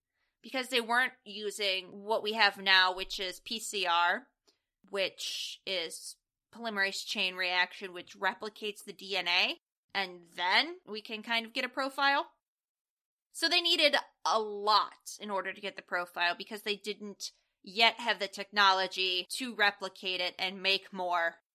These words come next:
So with the very, very little they had, there was nothing they could do D N A wise. But they were able to do blood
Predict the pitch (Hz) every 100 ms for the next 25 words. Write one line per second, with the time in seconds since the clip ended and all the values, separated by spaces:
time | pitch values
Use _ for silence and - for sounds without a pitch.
0 | _ 233 - 240 220 220 233 - 240 208
1 | 220 285 294 294 254 240 233 226 214 202
2 | 202 196 185 180 175 170 175 170 _ _
3 | _ - 240 226 226 214 220 208 185 196
4 | - 185 170 170 165 220 233 165 156 156
5 | - - _ _ _ _ _ _ _ _
6 | _ - 330 330 - - 269 277 302 370
7 | 330 320 339 - 294 240 208 196 - -
8 | _ _ - - 233 220